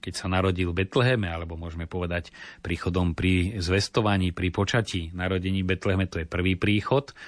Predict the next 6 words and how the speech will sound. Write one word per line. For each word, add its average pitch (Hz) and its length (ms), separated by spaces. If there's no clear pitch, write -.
prvé 98 240
Vianoce. 107 560
Potom 104 340
druhý 110 300
slávnostný 107 640
príchod 113 420